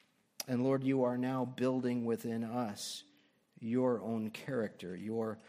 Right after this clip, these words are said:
meekness. Lord, I pray that you would find us soft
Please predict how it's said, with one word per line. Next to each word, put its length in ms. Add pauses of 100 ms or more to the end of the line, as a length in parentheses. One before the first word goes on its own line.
(260)
meekness. 680
Lord, 200
I 160
pray 440 (800)
that 260
you 120
would 180
find 360
us 220
soft 720